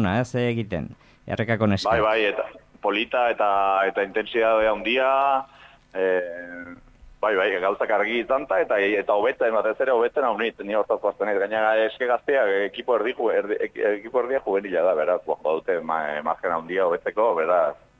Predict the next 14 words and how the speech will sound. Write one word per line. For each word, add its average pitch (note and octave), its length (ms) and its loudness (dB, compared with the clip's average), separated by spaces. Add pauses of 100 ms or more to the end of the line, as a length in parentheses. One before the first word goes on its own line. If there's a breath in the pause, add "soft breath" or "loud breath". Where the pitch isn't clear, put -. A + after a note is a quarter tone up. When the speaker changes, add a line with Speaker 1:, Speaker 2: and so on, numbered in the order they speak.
(440 soft breath)
Speaker 2:
Bai, A2 160 0
bai, A2+ 160 2
esperantza C3 480 0
handia D3+ 320 2
eta, B2 140 2 (880)
eta F#2+ 220 4 (180)
gogua, G#2+ 380 2
gogua C3 320 2
itxuste B2+ 320 -2
eta A2 160 4 (180)
nabarituko G2+ 560 2
da, E2 80 2 (480)
hori F2 140 0 (240)
etorkizunean. E2 580 -4